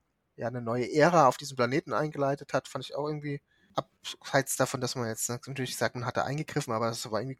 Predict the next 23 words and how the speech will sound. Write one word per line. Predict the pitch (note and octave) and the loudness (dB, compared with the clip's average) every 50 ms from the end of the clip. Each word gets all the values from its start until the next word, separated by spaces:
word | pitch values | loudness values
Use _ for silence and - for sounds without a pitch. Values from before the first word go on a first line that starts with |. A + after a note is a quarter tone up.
| - - | -8 -6
cool | D#3 C#3+ | -6 -4
umgesetzt. | C#3+ F3+ F#3 F#3 F3 F3 E3 F3 - - - - - _ _ _ _ _ _ _ _ _ _ _ _ _ _ _ _ _ _ _ | -4 0 0 0 2 2 2 0 0 -4 -10 -10 -12 _ _ _ _ _ _ _ _ _ _ _ _ _ _ _ _ _ _ _
Gut, | D#3 D#3 - C#3+ | -2 -2 -2 -4
mit, | C#3 - - | -6 -6 6
<laughs> | - | 8
mit | F#3 E3+ - - | 8 8 8 2
dem | - D#3+ C3+ | -2 -2 -2
Samuel | B2 A#2+ A#2+ C3 B2+ A#2+ A#2+ | -2 -2 0 0 0 0 0
Kirk. | - - C3 B2 C3+ C#3+ - - _ - - - - - - - - - _ - | 0 2 4 4 4 4 0 -6 _ -16 -14 -14 -14 -14 -16 -18 -20 -18 _ -10
Jetzt | C3 B2+ - | -8 -4 -2
wissen | C#3+ D3+ - E3+ | -2 0 4 6
wir | D3+ | 8
wahrscheinlich | D3 D3 - - D3+ D3 C#3+ - | 8 8 8 6 4 2 2 2
auch, | - D3+ C#3+ - | 2 2 4 4
warum | C#3 C3+ C3 C3+ C#3 | 4 4 4 6 6
er | C#3+ C#3 C#3+ C#3+ - - | 6 8 8 6 6 6
<laughs> | - | 8
dann | - E3+ D#3 | 8 8 8
später | - - - - F3+ - - - E3+ D#3 - - | 8 4 4 6 4 10 10 12 12 12 8 6
das | - D3+ - - | 0 -2 0 2
Zeitliche | - B2+ B2 C#3 - - D#3 - C#3 | 2 4 4 2 2 -2 -6 -6 -4
segnen | B2+ C3 C3 C3 - - B2+ B2 B2+ B2+ | -2 0 0 -2 -2 -2 -4 -4 0 2
wird. | C3 B2+ - | 0 0 0